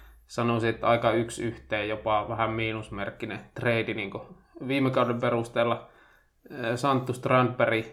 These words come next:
Nemo Sipilään toki pitkässä juoksussa ihan hyvä vaihto, mutta sanoisin, että kyllä mä niin kuin omissa papereissa Strandberg parempi veskari tällä hetkellä on. Ää, sit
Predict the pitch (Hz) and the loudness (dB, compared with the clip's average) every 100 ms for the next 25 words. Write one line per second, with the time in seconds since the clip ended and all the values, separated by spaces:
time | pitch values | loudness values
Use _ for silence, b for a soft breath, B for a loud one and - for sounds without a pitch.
0 | - 131 131 131 123 131 127 123 117 113 | -2 2 4 4 4 2 4 2 4 2
1 | 113 110 117 120 131 131 123 113 113 107 | 2 -2 0 0 0 0 0 0 0 -2
2 | - - - 107 110 107 110 b b b | -4 -10 -6 -4 -4 -6 -8 b b b
3 | b b b - 147 147 131 123 120 120 | b b b 2 8 10 10 10 8 6
4 | - 117 117 - 113 120 120 117 113 - | 2 0 0 0 2 2 2 2 -2 -2
5 | - 113 113 113 113 113 113 117 - 147 | -6 0 0 2 0 -2 -4 -6 0 6
6 | 147 - 120 - 120 110 - - 120 117 | 6 6 -2 0 2 2 -2 -2 4 4
7 | 117 113 110 - - - 117 110 107 107 | 2 -2 -2 -8 -20 -4 -2 0 -2 -4
8 | - 110 104 - 113 - - _ _ - | -10 -8 -8 -8 -8 -8 -14 _ _ -18
9 | 127 113 113 110 110 110 107 110 104 - | -2 2 2 2 0 0 2 0 -2 -10
10 | b b b b b - 117 117 110 127 | b b b b b 2 6 6 4 2
11 | 123 - | -2 -4